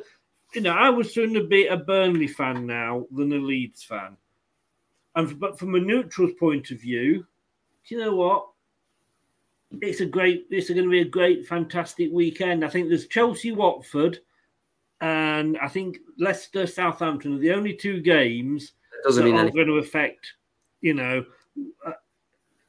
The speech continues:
Speaker 1: qualification for something or winning something or relegation.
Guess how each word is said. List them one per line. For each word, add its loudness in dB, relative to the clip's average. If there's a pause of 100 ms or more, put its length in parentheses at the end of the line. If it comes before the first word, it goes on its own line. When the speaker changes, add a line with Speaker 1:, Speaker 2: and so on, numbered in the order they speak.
Speaker 1:
qualification 4
for -10
something -6
or 2
winning 2
something -10
or -4
relegation. -6